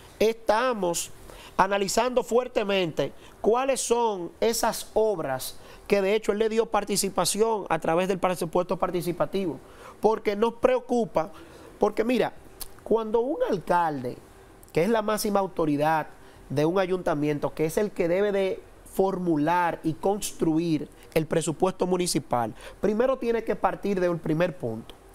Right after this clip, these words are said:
De julio a octubre tiene que iniciar el proceso de la participación ciudadana,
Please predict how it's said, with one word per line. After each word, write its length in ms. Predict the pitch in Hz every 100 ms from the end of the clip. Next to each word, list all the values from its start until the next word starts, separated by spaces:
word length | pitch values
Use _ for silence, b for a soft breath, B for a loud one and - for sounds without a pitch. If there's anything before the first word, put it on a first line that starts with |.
| B B B B
De 180 | 151 202
julio 600 | - 294 349 311 269 269 -
a 140 | 208 220
octubre 640 | - - 240 220 165 - - - B B B -
tiene 320 | 220 262 254
que 100 | 226
iniciar 400 | 208 - 208 220
el 120 | 214
proceso 520 | 196 175 202 208 202
de 80 | 185
la 160 | 175 175
participación 840 | 170 175 175 175 170 156 190 214
ciudadana, 600 | 202 180 139 127 120 123